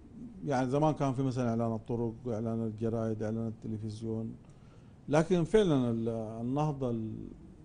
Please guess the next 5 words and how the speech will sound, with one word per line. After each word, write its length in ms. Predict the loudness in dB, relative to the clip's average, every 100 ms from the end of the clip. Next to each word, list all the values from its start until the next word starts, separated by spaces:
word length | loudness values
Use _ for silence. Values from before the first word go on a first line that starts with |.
| -20 -20 -20 -20 -20 -18 -16 -10
اللي 160 | -8 -4
حصلت 400 | -4 -2 -4 -4 -12 -20 -20 -12
في 140 | -8 -8 -8 -12 -14 -16 -16 -18 -12 -2
الميديا 480 | 2 2 2 0 -2 -12 -18 -18 -18 -18 -20 -20 -20 -20 -18 -18 -20 -20 -20 -18 -6
يعني 640 | 0 0 2 0 -2 -6